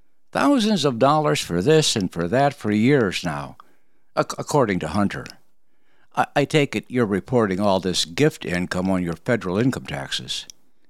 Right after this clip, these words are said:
Now, y-, you know Hunter wrote all about these payments in his recent book and in emails on that laptop of his. You know, the, the one that is all full of Russian disinformation. I have to say, Joe, you have some incredible liability on that Hunter laptop,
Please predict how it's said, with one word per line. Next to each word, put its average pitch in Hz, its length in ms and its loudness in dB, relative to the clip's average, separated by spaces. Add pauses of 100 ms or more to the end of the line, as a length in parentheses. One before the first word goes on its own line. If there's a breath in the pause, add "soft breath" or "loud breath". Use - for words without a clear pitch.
(140)
Now, - 100 -2
y-, 165 200 -2
you 175 200 4
know 175 260 4
Hunter 113 360 2
wrote 113 300 2
all 165 240 4
about 127 320 0
these 107 240 -4
payments 135 500 0
in 101 180 2 (400 soft breath)
his 123 220 0
recent 123 400 2
book 151 220 2
and 110 120 0
in 107 180 0
emails 131 580 4
on 107 140 4
that 101 280 0
laptop 101 580 -2
of 78 120 -10
his. - 340 -8 (220)
You 247 120 4
know, 117 160 4
the, 101 400 0
the 117 120 0
one 117 240 4
that 98 180 2 (540)
is 104 180 -2
all 104 240 4
full 107 240 0
of 87 140 -4
Russian 92 480 -2
disinformation. 98 880 0 (280 loud breath)
I 185 100 2
have 214 240 -2
to 123 100 0
say, 143 240 4
Joe, 85 400 -2 (500 soft breath)
you 135 120 -2
have 135 200 0
some 117 160 -2
incredible 113 580 2
liability 104 680 2
on 87 140 2
that 90 160 0
Hunter 101 300 0
laptop, 92 560 -2